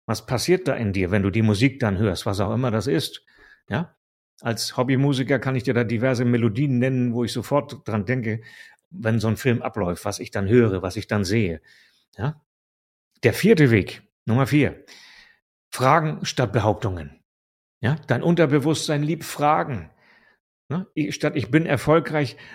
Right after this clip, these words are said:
warum finde ich immer wieder neue Kunden? Also es ist toll,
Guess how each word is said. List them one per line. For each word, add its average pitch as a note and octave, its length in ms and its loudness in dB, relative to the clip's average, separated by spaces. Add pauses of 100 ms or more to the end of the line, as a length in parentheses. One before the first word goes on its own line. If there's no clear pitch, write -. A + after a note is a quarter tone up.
warum G#2+ 260 0
finde A2+ 260 0
ich F2 120 -6
immer G2+ 220 -4
wieder G2 220 -2
neue G#2 300 0
Kunden? E3 360 0 (400)
Also A2+ 200 -4
es D3+ 260 -8
ist - 140 -20
toll, B2+ 340 0